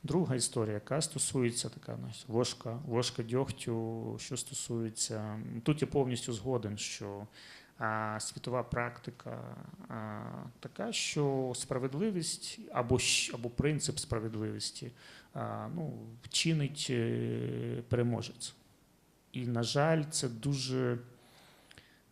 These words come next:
така слабка, а, позиція, і всі це розуміють, і в Європі, і, тобто,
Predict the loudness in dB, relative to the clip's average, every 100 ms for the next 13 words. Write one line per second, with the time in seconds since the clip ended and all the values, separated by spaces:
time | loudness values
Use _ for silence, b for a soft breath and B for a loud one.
0 | -14 -6 0 0 0 0 0 -2 -2 2
1 | 4 4 2 2 0 -2 -2 -4 -4 -6
2 | -4 -4 -4 -6 -4 -2 2 0 0 -2
3 | 0 0 0 -2 -4 -6 -2 -2 0 4
4 | 4 4 2 4 2 0 -6 -14 -6 -4
5 | -4 0 4 4 4 0 -2 -2 -4 -4
6 | -4 -8 -14 -20 B B B -10 -8 -6
7 | -2 0 0 0 -2 -4 -8 -10